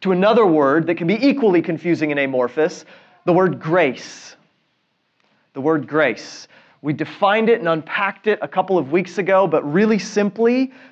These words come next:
the Greek word used for grace in Scripture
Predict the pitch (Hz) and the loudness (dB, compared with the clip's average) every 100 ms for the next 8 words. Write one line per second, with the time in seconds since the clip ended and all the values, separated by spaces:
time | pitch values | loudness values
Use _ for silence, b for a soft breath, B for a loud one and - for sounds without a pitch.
0 | - 175 135 156 277 285 233 294 240 170 | -2 -2 -2 0 0 0 0 2 4 2
1 | 147 220 208 - 185 127 - 175 294 208 | 0 -2 -4 -4 -6 -6 -4 0 2 2
2 | 175 - - 190 185 180 - 269 - 151 | -2 -16 -12 -6 -6 -4 -2 -2 -2 -4
3 | 127 143 | -2 -4